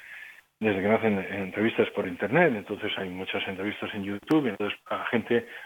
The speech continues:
aprovechando el anonimato, pues, eh, te dice de todo.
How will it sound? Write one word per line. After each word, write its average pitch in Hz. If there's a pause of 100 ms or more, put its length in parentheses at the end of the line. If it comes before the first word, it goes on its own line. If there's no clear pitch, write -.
(160)
aprovechando 110
el 101
anonimato, 113 (400)
pues, 95 (140)
eh, 90
te 92
dice 87
de 78
todo. 123